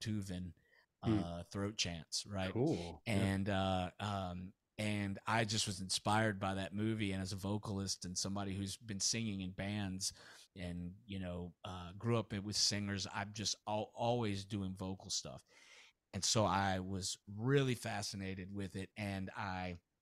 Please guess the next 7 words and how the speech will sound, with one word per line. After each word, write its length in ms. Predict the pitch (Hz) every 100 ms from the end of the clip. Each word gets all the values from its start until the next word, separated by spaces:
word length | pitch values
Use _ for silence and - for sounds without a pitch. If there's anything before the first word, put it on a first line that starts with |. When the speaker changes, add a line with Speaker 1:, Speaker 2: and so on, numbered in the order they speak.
| _ _ _ _ _ - 101
Speaker 1:
I 60 | 95
started 300 | - 104 90
practicing, 540 | 110 127 - 95 98
and 200 | 113 98
then, 340 | 107 113 117 107 - - - - -
you 80 |
know, 220 | 85 85